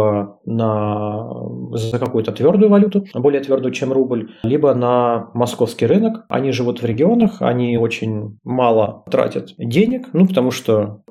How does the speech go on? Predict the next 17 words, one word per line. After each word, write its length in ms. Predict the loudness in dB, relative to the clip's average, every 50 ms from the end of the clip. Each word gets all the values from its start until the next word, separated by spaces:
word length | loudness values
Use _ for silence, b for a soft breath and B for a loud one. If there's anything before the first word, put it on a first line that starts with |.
| -8
куда 200 | -4 0 0 0
там 300 | 0 0 -2 -4 -6 -8
в 80 | -8 -6
регионах 380 | -4 -2 0 0 -2 -2 -4
много 200 | -4 -2 -2 -2
истратить. 360 | -2 0 2 2 2 0 0 -2
Вот, 160 | -2 -2 -2 -4 -10 -12
все 220 | -6 -2 0 2
там, 320 | 2 2 2 0 0 -2 -4
а, 400 | -4 -6 -6 -6 -6 -2 0 -2
об-, 240 | -2 -2 -6 -12 -6 -4
обкупились 680 | -4 -4 -4 -4 -8 -4 0 0 2 2 0 -2 -2 -2 -2 -2
квартирами, 500 | 0 0 0 0 2 0 0 0 0 0
машинами, 540 | 0 0 0 0 2 2 2 2 2 2 0
и, 40 | 0
в 60 | 0
общем-то, 420 | 0 0 -2 -2 -2 0 -2 -2